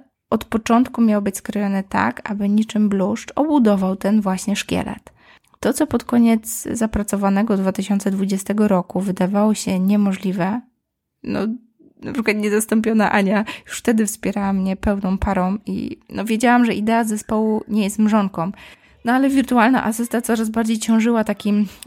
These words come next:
balastem pierdyliarda zadań, takich mikrozadań, które, no, wraz z rozwojem oplotki mnożyły się na potęgę i po prostu zaczynały rozsadzać czaszkę. To na początku dwa tysiące dwudziestego pierwszego wizją było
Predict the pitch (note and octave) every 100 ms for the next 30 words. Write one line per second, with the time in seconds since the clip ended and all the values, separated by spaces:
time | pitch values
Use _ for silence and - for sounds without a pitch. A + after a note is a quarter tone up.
0 | - G3 A3 A3 A3 G#3+ G#3 A3 G3 G3+
1 | G#3 G3+ G3 F#3+ G3+ G3 F#3+ F#3+ E3+ -
2 | G3 A3+ G3+ B3 B3+ - F#3+ F#3 F#3 F#3
3 | - G3 G3 F#3 - G#3 A3+ A#3 A3 A3
4 | G#3 G3+ A3 - G#3+ - G#3+ - A3 A3
5 | A3+ A#3 A#3 A3 G#3+ G#3+ G3+ - F3+ F3+
6 | G3 G3+ G3 - B3 - A3+ - G#3+ G3+
7 | - A3+ A3 G#3+ G3+ G#3+ G#3+ - F#3+ F#3
8 | - _ - F#3+ - - A3 - - -
9 | _ _ _ F3 G#3 G#3+ G3 A#3+ - C4
10 | A3 G#3 G#3+ G#3+ G3 F#3 F#3+ - G3+ F#3+
11 | - - G3 G3 G3+ G#3+ - - G3+ B3
12 | G3+ F3+ F3+ G3+ A3+ - _ _ _ _
13 | - F#3 G3 G#3+ G#3+ A3 A3+